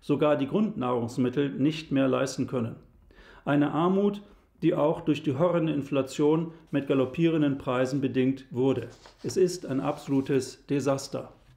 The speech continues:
Seit vielen Jahren gehöre ich der Fokularbewegung an, die sich für Einheit, Dialog und ein friedvolles Zusammenleben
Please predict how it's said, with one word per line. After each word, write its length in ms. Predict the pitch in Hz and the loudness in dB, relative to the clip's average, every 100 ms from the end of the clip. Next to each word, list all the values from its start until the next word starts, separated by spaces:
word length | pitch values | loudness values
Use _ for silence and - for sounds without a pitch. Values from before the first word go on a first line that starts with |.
| _ _ _ _ _ _ _ _ _ _ _ _ - | _ _ _ _ _ _ _ _ _ _ _ _ 0
Seit 220 | 151 156 | 0 0
vielen 340 | 220 214 180 | 0 2 2
Jahren 540 | 139 120 110 127 180 135 | 2 2 0 -2 -2 0
gehöre 320 | 143 156 160 | 2 2 2
ich 180 | 151 127 | 0 0
der 140 | 147 | -2
Fokularbewegung 1040 | - 151 147 139 156 143 117 123 120 117 | 0 -2 0 0 2 0 0 0 0 -2
an, 320 | 123 143 175 - - - | -2 -2 -2 -8 -14 -6
die 80 | 143 | -2
sich 240 | 156 156 | -2 -2
für 120 | 151 | -4
Einheit, 560 | 139 165 170 170 170 - | -2 0 2 0 -2 -6
Dialog 580 | 127 135 127 143 160 165 | -2 0 2 2 0 0
und 140 | 135 | -4
ein 140 | 143 127 | -2 -2
friedvolles 680 | - 170 170 147 135 135 | -2 -4 -2 0 0 -2
Zusammenleben 800 | - 127 135 135 123 123 127 131 | -6 -2 0 2 2 2 2 -4